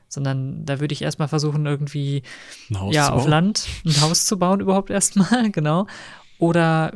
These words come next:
Speaker 1: ich meine, wir sind ja in einer recht gebirgigen Gegend, also im Zweifelsfall irgendwie Höhlen dafür zu nutzen oder, ähm, irgendwie einen, keine Ahnung, im Wald irgendwo.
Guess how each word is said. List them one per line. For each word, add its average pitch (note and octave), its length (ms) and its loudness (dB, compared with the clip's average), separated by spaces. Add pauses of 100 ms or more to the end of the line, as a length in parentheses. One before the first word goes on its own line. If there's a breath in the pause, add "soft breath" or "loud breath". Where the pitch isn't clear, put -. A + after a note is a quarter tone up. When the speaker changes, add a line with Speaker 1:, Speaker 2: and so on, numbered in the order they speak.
(120)
Speaker 1:
ich - 140 -14
meine, E3+ 120 2
wir D#3 60 4
sind F#3 180 2
ja G3 60 0
in D#3+ 100 -2
einer D3+ 100 0
recht D3+ 240 -4
gebirgigen G3 960 -2 (340)
Gegend, F#3+ 500 -2
also D3+ 180 -2
im D3 100 -4
Zweifelsfall D#3 500 -2
irgendwie D#3 640 -2
Höhlen E3+ 400 2
dafür E3 260 -4
zu - 140 -2
nutzen D#3+ 480 -2
oder, D3 800 0
ähm, D3 320 -6 (560)
irgendwie D#3+ 420 -2
einen, D3+ 340 -4 (160)
keine E3+ 180 -2
Ahnung, E3+ 180 0
im D#3 240 -2
Wald F3 300 4
irgendwo. F#3+ 560 0